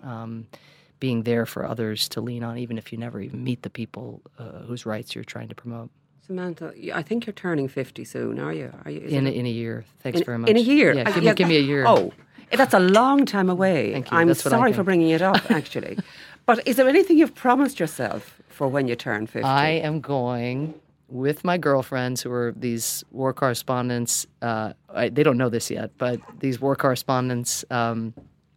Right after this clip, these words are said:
Speaker 1: that I met in my early twenties who gravitated to Bosnia out of the same sense of purpose, uh, that I did. Many of whom are working now at the American Civil Liberties Union, uh, you know, on civil rights and Trump, and others are working at Human Rights Watch. And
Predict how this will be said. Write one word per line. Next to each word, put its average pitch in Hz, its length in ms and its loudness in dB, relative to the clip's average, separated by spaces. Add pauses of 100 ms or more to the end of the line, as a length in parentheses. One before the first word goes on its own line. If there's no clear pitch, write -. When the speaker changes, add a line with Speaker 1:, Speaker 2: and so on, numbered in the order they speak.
(320)
Speaker 1:
that 143 100 -4
I 135 80 0
met 131 200 0
in 131 60 -2
my 123 140 -2
early 127 260 -2
twenties 117 420 -4
who 117 80 -10
gravitated 117 640 -4
to 120 60 -12
Bosnia 113 640 -6 (520)
out 113 80 -4
of 110 80 -8
the 113 60 -8
same 117 260 -4
sense 117 320 -6
of - 100 -18
purpose, - 640 -6 (100)
uh, 113 120 -6
that 110 100 -8
I 113 140 -4
did. 110 180 -8
Many 123 140 -2
of 117 80 -6
whom 120 120 -6
are 113 80 -4
working 113 360 -6
now 113 320 -2
at 113 160 -6 (480)
the 120 80 -8
American 117 360 -4
Civil 123 240 -4
Liberties 117 380 -2
Union, 113 840 -4
uh, 110 160 -12
you 117 80 -14
know, 110 160 -12
on 110 340 -16 (100)
civil 120 300 -4
rights 117 500 -2
and 113 120 -12
Trump, 120 560 -2
and 113 320 -6
others 117 260 -6
are 120 60 -8
working 117 320 -4
at 110 60 -4
Human 123 220 -2
Rights 120 300 -4
Watch. 117 500 -4
And 107 200 -8